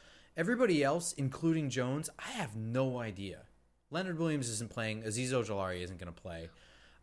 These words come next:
I don't think Dexter Lawrence is gonna play.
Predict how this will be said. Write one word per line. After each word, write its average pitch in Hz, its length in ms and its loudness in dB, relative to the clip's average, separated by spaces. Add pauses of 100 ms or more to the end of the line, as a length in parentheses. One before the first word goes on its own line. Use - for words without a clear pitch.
I 202 120 4
don't 240 220 2
think 120 300 0
Dexter 123 380 -2
Lawrence 95 480 -6
is 131 120 -6
gonna 139 200 -6
play. 139 440 -6